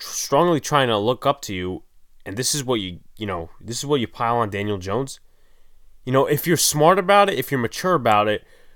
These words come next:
go ahead and talk to Daniel Jones. Go ahead, talk to Jason Garrett. Go ahead, talk to Joe Judge. "Hey, can I get more targets? Hey, listen, uh,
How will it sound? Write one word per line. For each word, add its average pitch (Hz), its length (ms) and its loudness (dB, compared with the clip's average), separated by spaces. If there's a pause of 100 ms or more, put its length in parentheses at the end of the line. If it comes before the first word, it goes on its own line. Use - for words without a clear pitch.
(240)
go 165 280 8
ahead 127 540 2 (180)
and 117 120 -4
talk 151 220 2
to 120 100 -16
Daniel 107 220 0
Jones. 87 300 -8
Go 139 180 2
ahead, 135 260 2
talk 156 260 2
to 135 100 -4
Jason 101 340 -6
Garrett. 85 320 -8
Go 123 160 2
ahead, 135 240 0
talk 135 240 4
to 143 100 -4
Joe 101 200 -4
Judge. 78 420 -10 (460)
"Hey, 156 200 8
can 120 200 -4
I 120 80 2
get 127 160 0
more 139 160 0
targets? 117 520 0
Hey, 123 400 2
listen, 107 520 -2
uh, 104 260 2